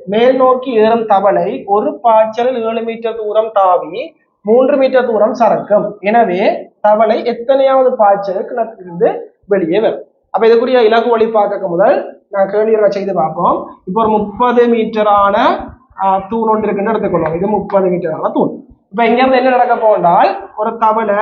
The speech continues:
ஏழு மீட்டர் தூரம் பாயுது. ஏழு மீட்டர் தூரம் பாய்ஞ்சு மூன்று மீட்டர் சறுக்குது. சறுக்கினால் அவர் இப்ப நாலாவது மீட்டர் தான் நின்றுப்பார். அப்ப முதல்ல ஒரு தடவை பாய்ஞ்சிட்டு, சரியா? அடுத்த முறை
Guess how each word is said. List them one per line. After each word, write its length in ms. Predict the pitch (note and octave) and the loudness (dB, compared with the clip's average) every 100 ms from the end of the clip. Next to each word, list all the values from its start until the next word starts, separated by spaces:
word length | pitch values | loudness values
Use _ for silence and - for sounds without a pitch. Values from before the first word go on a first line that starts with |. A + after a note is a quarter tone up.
| D4+ - - - _ - | 0 -4 -12 -20 _ 0
ஏழு 460 | G#3+ B3 C4+ D4+ | 4 4 4 4
மீட்டர் 440 | C#4+ C4 - B3 B3 | 2 2 -2 -4 -4
தூரம் 420 | A3 G3+ B3 D4 | -4 -2 0 0
பாயுது. 560 | G#3 F3 D3+ F3+ F#3 - - - - | -2 -2 -2 0 0 -2 -8 -12 -4
ஏழு 240 | G3 G#3+ | 0 0
மீட்டர் 300 | G#3+ G#3 G#3+ | 0 -2 -2
தூரம் 320 | G3 G3+ F#3+ G3 | -2 -2 -2 -2
பாய்ஞ்சு 680 | F3+ D#3+ C3+ D#3 G#3 F4+ - - _ | -2 -2 -6 -2 0 2 -2 -10 _
மூன்று 360 | A3 C#4+ E4 E4 | -2 2 2 2
மீட்டர் 320 | B3+ G#3 C4 | 0 0 2
சறுக்குது. 380 | C4+ G#3+ E3 D3 - _ _ _ G#3 | 2 0 -2 -10 -14 _ _ _ 2
சறுக்கினால் 400 | G#3+ G3+ G3+ B3+ | 2 2 0 0
அவர் 220 | B3 G#3+ | 0 -2
இப்ப 340 | G3+ C#4+ - - - - | 0 0 0 -6 -20 -4
நாலாவது 440 | G#3 A#3 A#3 G#3+ | 0 2 2 0
மீட்டர் 220 | F#3 F3 | -4 -6
தான் 100 | E3+ | -6
நின்றுப்பார். 500 | B3+ G3+ E3 - - _ - | -6 -6 -10 -12 -20 _ -16
அப்ப 180 | E3+ | -8
முதல்ல 280 | F3 A3+ - | -4 -2 0
ஒரு 140 | G#3 A3+ | 0 2
தடவை 360 | G#3+ F#3 B3 - - - | 2 2 0 -2 -8 -8
பாய்ஞ்சிட்டு, 420 | F#3 - - - _ | -6 -6 -12 -20 _
சரியா? 320 | - C4 F#4 - - - | -6 -2 0 -2 -12 -10
அடுத்த 380 | - A#3 C4+ D#4+ | -2 0 0 0
முறை 260 | D#4+ D4+ | 2 2